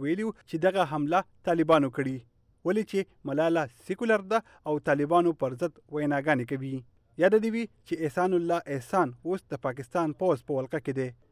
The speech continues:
او د نیولو وروسته یې په پاکستان شخصي ټلویزیون مرکه هم خپره شوې. په ملاله باندې د حملې خبر نه صرف په پاکستان کې، بلکې په نړیوالو مطبوعاتو کې په ښکاره ټکو کې خپور شو.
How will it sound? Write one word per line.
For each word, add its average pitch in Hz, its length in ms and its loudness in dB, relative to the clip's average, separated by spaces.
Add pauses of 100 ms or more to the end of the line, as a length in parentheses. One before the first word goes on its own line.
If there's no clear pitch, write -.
(140)
او 165 140 2
د - 80 6
نیولو 185 320 4
وروسته 214 300 -2
یې 220 380 -6 (180)
په 147 120 -10
پاکستان 180 800 -2
شخصي - 440 -8
ټلویزیون 220 380 -4 (300)
مرکه 156 340 2 (100)
هم 190 120 -4 (260)
خپره 135 340 0
شوې. 135 260 -4 (800)
په 165 120 -6
ملاله 190 400 4
باندې 208 240 -2 (260)
د 139 100 -4
حملې 160 400 -2
خبر 156 280 -2 (300)
نه 190 120 -2
صرف 202 160 -6 (160)
په 147 160 -2
پاکستان 156 480 -4
کې، 127 180 -10 (300)
بلکې 151 280 -4
په 151 140 -4
نړیوالو 175 600 0
مطبوعاتو 147 440 -2
کې 135 200 -10 (240)
په - 120 -8
ښکاره 151 440 0 (160)
ټکو 220 280 -6
کې 127 100 -10 (160)
خپور 156 360 0
شو. 135 160 -4